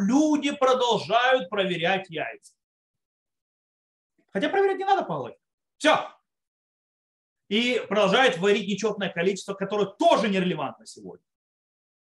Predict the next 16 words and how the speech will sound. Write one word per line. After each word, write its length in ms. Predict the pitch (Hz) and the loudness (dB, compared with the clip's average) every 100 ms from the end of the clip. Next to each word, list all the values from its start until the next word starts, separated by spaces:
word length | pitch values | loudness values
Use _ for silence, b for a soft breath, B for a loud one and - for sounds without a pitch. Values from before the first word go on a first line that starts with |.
| _ _ _ _ _ _ | _ _ _ _ _ _
Э, 880 | - 143 143 143 139 135 135 131 127 - _ _ | -12 -8 -6 -6 -6 -6 -6 -6 -10 -14 _ _
оно 260 | 156 196 196 | -4 -4 -2
тогда 400 | 196 208 370 370 | 0 2 0 2
было, 240 | 233 202 | 0 -2
то 60 | 170 | -6
есть, 240 | 143 - | -12 -14
устражением, 960 | 151 139 165 127 147 131 117 110 123 127 | -16 -10 -8 -6 -4 -6 -8 -16 -20 -18
а 80 | 127 | -16
сегодня, 380 | - 180 220 202 | -8 -4 -2 -4
то 80 | 185 | -6
есть, 100 | 165 | -8
вообще, 240 | 170 208 | -4 -4
то 80 | 147 | -4
есть, 120 | - | -14
это 180 | - 104 | -20 -20
уже 200 | 104 | -18